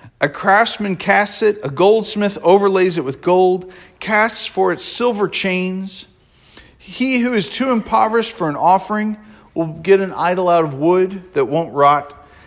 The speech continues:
He seeks out a skillful craftsman to set up an idol that will not move."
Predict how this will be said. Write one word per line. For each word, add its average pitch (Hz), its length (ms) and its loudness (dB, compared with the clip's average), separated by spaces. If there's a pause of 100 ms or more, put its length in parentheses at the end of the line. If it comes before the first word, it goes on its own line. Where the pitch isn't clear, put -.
He 156 160 -8
seeks 208 340 -4
out - 160 2
a 147 60 0
skillful 226 540 2
craftsman 175 600 -2
to 143 60 -6
set 175 260 0
up 196 140 0
an 139 100 -6
idol 156 460 0 (420)
that 143 180 4
will 131 120 -4
not 143 280 0
move." 120 520 -6